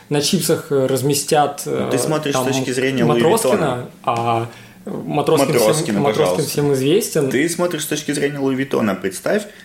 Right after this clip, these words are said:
Speaker 2: себя моим конкурентом, который чипсы производит.
Speaker 1: Ну да.
Speaker 2: Твои интересы пострадают, потому что твой конкурент, я,
Speaker 1: Да.
Speaker 2: недобросовестно увеличил стоимость своего бренда,
Speaker 1: Почему
Speaker 2: использовал Louis
Speaker 1: недобросовестно?
Speaker 2: Vuitton.
Speaker 1: Почему недобросовестно?
Speaker 2: Потому что я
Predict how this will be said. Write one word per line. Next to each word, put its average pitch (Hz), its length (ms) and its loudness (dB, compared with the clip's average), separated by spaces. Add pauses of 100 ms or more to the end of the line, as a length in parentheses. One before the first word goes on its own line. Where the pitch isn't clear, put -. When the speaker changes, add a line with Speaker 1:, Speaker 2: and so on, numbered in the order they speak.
Speaker 2:
себя 135 640 0
моим 127 280 -2
конкурентом, 139 580 -2
который 120 280 0
чипсы 180 300 -4
производит. 95 640 0
Speaker 1:
Ну 120 240 -4
да. 110 280 -4 (300)
Speaker 2:
Твои 110 260 -2
интересы 147 440 -2
пострадают, 110 640 -2
потому 98 280 -4
что 98 140 -6
твой 104 220 0
конкурент, 123 600 0
я, 87 440 -2
Speaker 1:
Да. 110 340 -4 (540)
Speaker 2:
недобросовестно 117 840 -2 (360)
увеличил 120 460 0
стоимость 135 380 -2
своего 120 200 0
бренда, 87 340 0
Speaker 1:
Почему 151 280 2
Speaker 2:
использовал 139 200 2 (220)
Louis 123 100 2
Speaker 1:
недобросовестно? 113 180 -2 (140)
Speaker 2:
Vuitton. - 60 -14
Speaker 1:
Почему 139 260 -4
недобросовестно? 123 280 -2
Speaker 2:
Потому 92 200 0
что - 160 -6
я 139 140 0